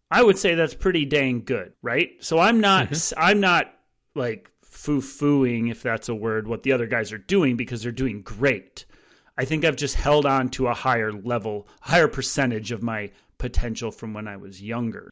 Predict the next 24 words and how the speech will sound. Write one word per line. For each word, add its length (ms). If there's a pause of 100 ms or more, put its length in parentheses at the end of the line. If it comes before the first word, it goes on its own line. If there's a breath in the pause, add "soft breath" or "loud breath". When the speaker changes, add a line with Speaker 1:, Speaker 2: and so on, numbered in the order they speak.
Speaker 1:
And 500 (160)
Speaker 2:
Mm-hmm. 200
Speaker 1:
so 180
what 180
you 160
basically 560
were 140
outlining 560
with 180
your 100
mile 320
progression 800
is, 640 (360)
truth 200
be 100
told, 280
like, 360
you 120
were 80
doing 180
some 340
long, 640
non-sexy 760
workouts. 640